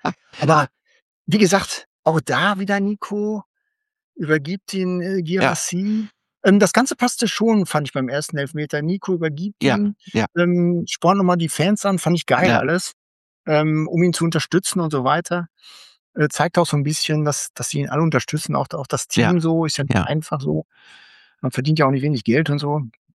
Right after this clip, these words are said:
Speaker 2: Und, ähm, genau. Und dann hat er den gesetzt, um dann,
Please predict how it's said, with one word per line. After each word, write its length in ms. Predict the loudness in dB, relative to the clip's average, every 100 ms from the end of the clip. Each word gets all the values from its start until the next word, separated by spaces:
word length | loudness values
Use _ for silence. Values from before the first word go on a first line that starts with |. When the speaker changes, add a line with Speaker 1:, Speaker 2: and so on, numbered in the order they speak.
| _ _
Speaker 2:
Und, 580 | 4 4 4 0 -6 -4
ähm, 580 | -2 0 -2 -2 -2 0
genau. 480 | 2 4 4 2 -2 _ _
Und 200 | -4 0
dann 340 | 2 2 0 -2
hat 120 | -2
er 40 | -2
den 100 | -2
gesetzt, 360 | -2 -4 -4
um 140 | -2 2
dann, 320 | 2 2